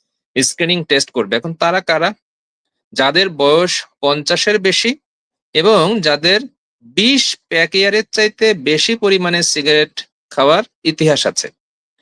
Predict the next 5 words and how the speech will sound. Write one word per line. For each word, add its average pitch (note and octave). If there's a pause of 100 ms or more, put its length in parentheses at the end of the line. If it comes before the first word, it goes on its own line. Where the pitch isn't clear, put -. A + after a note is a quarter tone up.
(300)
তাদেরকেই G#3+
শুধুমাত্র F#3+
আমরা D3+
প্রতি D3+
বছর D3+